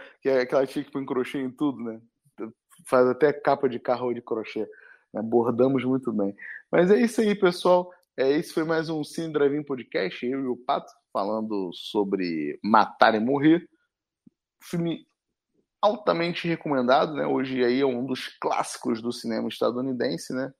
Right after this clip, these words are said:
E do cinema em geral. É isso aí. Um beijo. Um... Ah, galera, só pra finalizar aqui, antes, vou botar uns extras aqui, né? Antes de dar o tchau, tchau.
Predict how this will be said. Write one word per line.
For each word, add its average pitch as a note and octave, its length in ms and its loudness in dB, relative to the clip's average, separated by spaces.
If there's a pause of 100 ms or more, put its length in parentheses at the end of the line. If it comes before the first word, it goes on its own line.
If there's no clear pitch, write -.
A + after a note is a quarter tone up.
E G#2+ 120 -6
do F#2+ 260 -2
cinema G2 680 0 (180)
em G2+ 200 0
geral. A2+ 480 4 (600)
É - 120 2
isso F#3+ 180 2
aí. F#3 380 0 (380)
Um D3+ 320 -2
beijo. A#2+ 960 0
Um... A#2+ 200 -4
Ah, F3 220 6
galera, A2+ 300 8
só F3+ 160 2
pra F#3+ 140 -2
finalizar B2 520 -2
aqui, A2+ 240 -8
antes, A2+ 480 -6 (100)
vou B2+ 120 -4
botar C3+ 200 -4
uns A#2+ 280 -6
extras G#2+ 360 -8
aqui, A#2+ 240 -10
né? A#2 180 -14 (300)
Antes A#2+ 120 -10
de B2+ 60 -14
dar B2+ 120 6
o G#2 300 -2
tchau, A#2+ 200 4
tchau. C#3+ 400 2